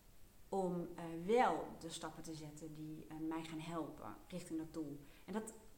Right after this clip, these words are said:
kunnen verschillende invalshoeken zijn. Dat kan zijn dat er een kant van jou zegt, ehm, je hebt gewoon niet de goede stappen opgeschreven, omdat het niet haalbaar is, het past niet, het conflicteert. Ehm, laten we daar eens anders naar gaan kijken. Het kan ook zijn dat je,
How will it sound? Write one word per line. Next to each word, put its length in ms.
kunnen 200
verschillende 600
invalshoeken 520
zijn. 220
Dat 160
kan 240
zijn 160
dat 140
er 60
een 100
kant 260
van 140
jou 220
zegt, 260
ehm, 340
je 160
hebt 180
gewoon 400
niet 340
de 80
goede 260
stappen 360
opgeschreven, 680
omdat 260
het 100
niet 140
haalbaar 560
is, 200
het 140
past 240
niet, 220
het 160
conflicteert. 1000
Ehm, 720
laten 260
we 60
daar 100
eens 160
anders 240
naar 140
gaan 180
kijken. 340
Het 140
kan 160
ook 80
zijn 260
dat 140
je, 80